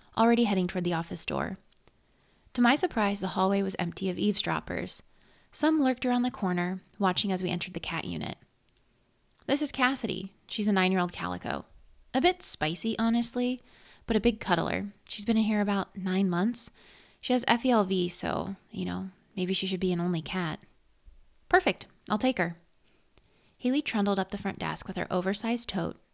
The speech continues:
a box with Cassidy inside, and a kennel assistant hovering and offering to help. Haley pulled out her phone and barked instructions to her assistant about picking up cat items.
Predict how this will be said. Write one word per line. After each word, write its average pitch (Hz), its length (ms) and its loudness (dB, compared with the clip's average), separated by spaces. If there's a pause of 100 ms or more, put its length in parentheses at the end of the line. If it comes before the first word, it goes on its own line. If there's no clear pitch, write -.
a 185 60 0
box 160 280 -2
with 220 100 -6
Cassidy 175 400 -4
inside, 165 480 -4 (440)
and 185 100 -2
a 175 60 0
kennel 220 280 0
assistant - 460 -2
hovering 185 580 -2
and 175 80 0
offering 165 340 -4
to 175 60 -6
help. - 320 -8 (760)
Haley 233 280 4
pulled 214 200 -4
out 240 140 0
her 302 100 0
phone 196 340 -2
and 190 160 -4
barked 175 280 -6
instructions 180 540 -4
to 196 120 -4
her 208 100 0
assistant - 560 -4 (460)
about 175 260 2
picking 185 300 -4
up - 200 -10 (160)
cat - 340 -4
items. - 500 -8